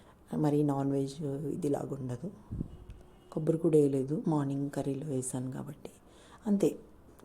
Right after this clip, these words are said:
ఇంకా కొంచెం కొబ్బరి, కొంచెం టమాటా, కొత్తిమీర టచ్ అప్ ఇచ్చుకుంటే సరిపోతుంది. But నేను ఇప్పుడు ఈ పప్పు యాడ్ చేస్తున్నానండి, కానీ చాలా బాగుంటుంది. ఎప్పుడైనా మీరు బోటి శనగపప్పు వేసి చేసుకోండి, టేస్ట్ సూపర్ అదిరిపోతుందండి.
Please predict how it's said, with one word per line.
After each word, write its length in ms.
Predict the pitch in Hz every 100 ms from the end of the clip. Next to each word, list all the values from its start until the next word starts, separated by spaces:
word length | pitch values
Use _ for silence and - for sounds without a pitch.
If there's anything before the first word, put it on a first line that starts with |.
| 233 262
ఇంకా 220 | 175 175
కొంచెం 300 | 170 170 170
కొబ్బరి, 460 | 170 151 175 240
కొంచెం 640 | 370 277 180 170 160 147 -
టమాటా, 400 | 147 143 143 202
కొత్తిమీర 520 | 180 - 156 151 143 139
టచ్ 200 | 139 147
అప్ 160 | 147 233
ఇచ్చుకుంటే 400 | - - 143 196
సరిపోతుంది. 600 | 165 - - - 185 - - - - - -
But 100 | 185
నేను 180 | 170 156
ఇప్పుడు 220 | 147 143
ఈ 40 | 143
పప్పు 340 | 147 - 160
యాడ్ 200 | 143 131
చేస్తున్నానండి, 720 | 127 120 - 131 123 127 156 160 - - - - - 190
కానీ 100 | 190
చాలా 180 | 147 135
బాగుంటుంది. 560 | 139 139 135 135 185 - -
ఎప్పుడైనా 360 | - 170 170
మీరు 220 | 170 165 151
బోటి 640 | 147 156 160 - 190 302
శనగపప్పు 600 | 202 151 147 160 170 175
వేసి 300 | 147 - 147
చేసుకోండి, 480 | 143 - 147 143 - - - - - -
టేస్ట్ 320 | 160 156 156 156
సూపర్ 380 | 156 - 170
అదిరిపోతుందండి. 840 | 156 135 139 151 139 147 135 127